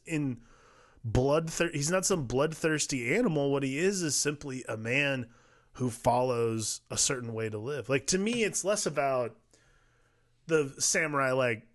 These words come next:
to me, like, samurai, like, the quote you're talk-, bringing up about, I can't remember ex-, I don't, I do not remember exactly how it goes, but basically that a samurai must live every, to me, it, more interpreting, like, a samurai must live every day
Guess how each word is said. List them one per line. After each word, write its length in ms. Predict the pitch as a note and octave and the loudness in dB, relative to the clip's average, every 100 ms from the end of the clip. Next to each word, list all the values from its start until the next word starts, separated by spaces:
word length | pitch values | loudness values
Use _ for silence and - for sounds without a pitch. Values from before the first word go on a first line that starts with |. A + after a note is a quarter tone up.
| _ - | _ -8
to 80 | E3 | 0
me, 100 | D#3+ | 2
like, 200 | C#3+ A#2+ | 2 0
samurai, 440 | - D#3+ C#3 C3 | 0 0 0 0
like, 220 | A#2+ A#2 - _ - | 2 0 -4 _ -8
the 80 | - | -4
quote 220 | D3+ C3 | 0 0
you're 120 | A#2 | 0
talk-, 200 | A2 B2 | 0 -2
bringing 240 | A#2 A#2 A2+ | -2 -2 -2
up 160 | G#2+ | -4
about, 440 | A2+ A2 A2 G#2+ A2 _ _ _ _ - | -2 0 0 -2 -6 _ _ _ _ -16
I 40 | |
can't 200 | - C#3 | -6 -6
remember 360 | B2 A#2 A#2 C3 | -4 -2 -2 -2
ex-, 180 | A2+ A#2 C#3 | -6 -4 0
I 120 | C#3+ | 2
don't, 240 | F3 D#3 | 0 0
I 60 | C3 | 0
do 140 | C3 | 0
not 180 | C#3+ B2+ | 0 -2
remember 300 | A#2 A#2+ A2 | -2 -4 -4
exactly 380 | G2 G#2+ G2 G#2 | -4 -6 -6 -10
how 80 | G2 | -10
it 60 | |
goes, 300 | G2 G#2 - - | -14 -18 -14 -2
but 140 | C3 | 0
basically 560 | C#3 C3+ C3 - A2+ A2 | 2 0 0 -4 -4 -4
that 220 | G#2+ G#2 - _ _ _ _ | -6 -8 -12 _ _ _ _
a 40 | B2+ | 2
samurai 360 | E3 D#3 D3 | 2 4 2
must 200 | D3 C3 | 2 0
live 200 | C3+ C3 | 2 2
every, 380 | C3 A#2+ A#2+ C#3+ | 2 0 0 0
to 140 | D3+ E3+ | 0 2
me, 180 | A3 F#3 | 4 2
it, 340 | C#3 D#3 - | 0 -6 -6
more 220 | F#3 G3 | -2 0
interpreting, 480 | E3 D#3+ D#3+ C#3 C3+ | 0 0 0 0 0
like, 240 | B2+ A2 - - | 0 -2 -6 0
a 40 | |
samurai 360 | - F3 E3 C3+ | 6 6 6 2
must 220 | B2+ - | 2 2
live 120 | B2+ | 2
every 240 | B2 A2+ | 2 0
day 400 | G2 B2+ A#2 G#2+ | 0 2 2 0